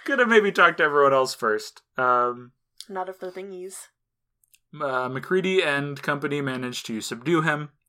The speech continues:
Speaker 1: uh, and they <laughs> lock him in the tool shed.
Speaker 2: Yeah, yeah.
Speaker 1: Uh, Blair tells MacReady to watch Clark, the dog trainer, who was alone with those dogs quite a long time.
Speaker 2: Deflecting, clearly.
Speaker 1: <laughs>
Speaker 2: Because he was also alone with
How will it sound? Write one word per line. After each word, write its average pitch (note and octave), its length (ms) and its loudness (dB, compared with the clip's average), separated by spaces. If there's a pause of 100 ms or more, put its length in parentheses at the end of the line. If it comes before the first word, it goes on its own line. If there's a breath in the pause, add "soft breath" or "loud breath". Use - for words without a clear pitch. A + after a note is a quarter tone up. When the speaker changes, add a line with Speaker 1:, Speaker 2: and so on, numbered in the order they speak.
Speaker 1:
uh, A#2 120 -2
and A#2 100 -2
they A#2 60 0
<laughs> C3 160 0
lock G#3+ 180 2
him A3 120 -4
in G#3 140 -4
the F3+ 200 -4
tool G3+ 320 4
shed. A2+ 380 -6 (120)
Speaker 2:
Yeah, F#3+ 300 -2 (420)
yeah. - 280 -10 (400 loud breath)
Speaker 1:
Uh, B2 280 2
Blair F3 300 4
tells F#3+ 260 2
MacReady F3 440 -6
to C#3 520 -6
watch E3 440 -2
Clark, F3+ 600 -6
the A2+ 120 -12
dog C3+ 300 -8
trainer, - 340 -20 (560)
who B2 80 -10
was A#2 140 -12 (100)
alone E3+ 260 -8
with F#3 100 -12
those C#3 200 -6
dogs C#3+ 520 -14 (360)
quite - 180 -12
a D3+ 60 -12
long G#2 180 -18
time. - 220 -20 (1300)
Speaker 2:
Deflecting, F#3 580 -8
clearly. F3 420 -8
Speaker 1:
<laughs> A#3+ 600 6
Speaker 2:
Because A#3 280 4
he C4 80 2
was A3+ 140 0
also G3+ 500 -2
alone F#3+ 420 0
with F#3 140 -2